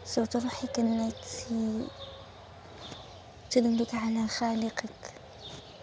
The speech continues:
على رحمانك ورحيمك، على رازقك ومحبك. لا تقطع الصلة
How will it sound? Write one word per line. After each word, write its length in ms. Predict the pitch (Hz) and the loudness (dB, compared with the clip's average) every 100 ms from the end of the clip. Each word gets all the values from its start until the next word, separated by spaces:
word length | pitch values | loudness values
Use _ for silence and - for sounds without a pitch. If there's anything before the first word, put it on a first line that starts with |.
| - - - - - | -12 -10 -10 -4 2
على 260 | 208 202 | 4 4
رحمانك 760 | 208 - 226 214 226 220 214 - | 2 4 6 6 6 4 2 2
ورحيمك، 1000 | 214 208 214 214 - 220 220 220 - 220 - - - - - - | 2 4 2 0 2 4 4 4 2 -4 -4 -12 -10 -8 -4 0
على 380 | 240 220 214 214 | 4 4 4 4
رازقك 560 | 208 214 233 233 220 226 | 4 2 0 0 -2 0
ومحبك. 840 | 208 214 220 - 220 214 208 - 226 - - - - - - - - - - - 254 | 2 2 0 -2 -4 -4 -8 -8 -12 -14 -16 -16 -16 -16 -16 -12 -8 -6 -6 -2 0
لا 120 | 247 | 2
تقطع 480 | 247 - - 240 226 | 0 -4 -2 0 2
الصلة 440 | 214 - 214 208 | 2 2 4 4